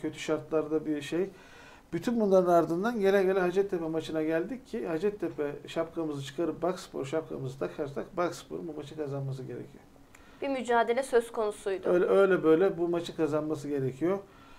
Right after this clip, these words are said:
Speaker 1: Yani Ostim'de oynanacak maç.
Speaker 2: Hı hı.
Speaker 1: Ee, şey, Hacettepe içeride ge-, sentetikte oynuyor. Antrenmanlarını çimde de yapabiliyor ama, e,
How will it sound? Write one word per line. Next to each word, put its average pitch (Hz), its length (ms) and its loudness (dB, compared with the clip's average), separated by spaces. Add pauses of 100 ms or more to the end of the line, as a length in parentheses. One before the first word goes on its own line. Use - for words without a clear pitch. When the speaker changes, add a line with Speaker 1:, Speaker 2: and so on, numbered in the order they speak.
(300)
Speaker 1:
Yani 160 200 2
Ostim'de 185 440 0
oynanacak 135 520 -2
maç. 190 320 -4
Speaker 2:
Hı 247 40 -10
hı. 226 320 -8
Speaker 1:
Ee, 156 1080 0
şey, 165 460 -2
Hacettepe 175 760 0
içeride 165 360 -2
ge-, 165 280 -4
sentetikte 165 600 -4
oynuyor. 165 360 -2 (400)
Antrenmanlarını 165 680 -2
çimde 165 340 -4
de 170 40 2
yapabiliyor 165 480 0
ama, 196 260 -4 (520)
e, 170 60 -4